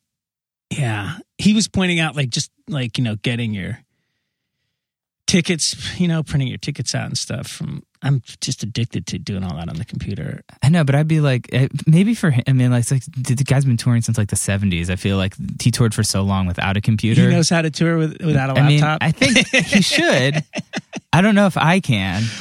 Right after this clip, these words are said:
Speaker 1: Well, I told him it was probably good training to, like, he'll probably pick up some iPhone skills.
Speaker 2: Yeah.
Speaker 1: You know?
Speaker 2: Yeah. I, yeah, I, I feel like I don't like bringing my computer unless I have to, like,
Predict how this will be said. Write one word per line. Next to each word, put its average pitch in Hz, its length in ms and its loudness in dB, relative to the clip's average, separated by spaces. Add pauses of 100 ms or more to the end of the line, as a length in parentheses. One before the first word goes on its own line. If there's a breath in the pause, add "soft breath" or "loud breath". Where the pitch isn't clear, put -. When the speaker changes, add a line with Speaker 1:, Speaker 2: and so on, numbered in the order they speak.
(120 loud breath)
Speaker 1:
Well, 180 100 2
I 220 80 2
told 247 240 2
him 220 100 0
it 202 60 -2
was 180 120 -4
probably 170 340 0
good 143 180 -4
training 139 580 -4
to, - 120 -2
like, 113 320 -2
he'll 143 140 2
probably 143 280 2
pick - 200 -4
up - 100 -4
some 117 160 -4
iPhone 107 380 -4
skills. - 680 -6 (260)
Speaker 2:
Yeah. 139 280 4 (340)
Speaker 1:
You - 140 -6
know? - 220 -8 (480)
Speaker 2:
Yeah. 120 400 2
I, 151 360 2
yeah, 214 280 4
I, 202 240 2
I 208 100 2
feel 330 240 0
like 339 220 2
I 175 100 4
don't 285 160 2
like 175 180 4
bringing 139 220 2
my 117 140 4
computer 113 400 0
unless 110 320 0
I 120 60 2
have 104 240 -2
to, 104 80 -4
like, 85 180 -2